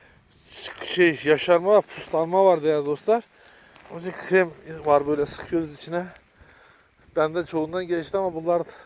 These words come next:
inşallah bulaştırmazlar. Öyle durumlarda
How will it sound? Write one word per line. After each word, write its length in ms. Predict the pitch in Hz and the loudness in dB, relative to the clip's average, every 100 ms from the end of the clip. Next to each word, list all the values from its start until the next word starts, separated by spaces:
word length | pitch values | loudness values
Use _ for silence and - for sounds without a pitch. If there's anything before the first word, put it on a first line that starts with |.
| _ - | _ -20
inşallah 400 | 151 170 165 165 | -4 -2 -2 -2
bulaştırmazlar. 800 | 156 147 - 165 185 160 165 - _ _ _ _ _ _ - _ _ _ _ - - - - _ - - - - | -2 -2 -6 -6 -6 -4 -6 -6 _ _ _ _ _ _ -20 _ _ _ _ -20 -20 -20 -20 _ -20 -20 -20 -6
Öyle 260 | 165 175 160 | -2 0 0
durumlarda 540 | 160 175 175 175 202 | -4 0 2 4 2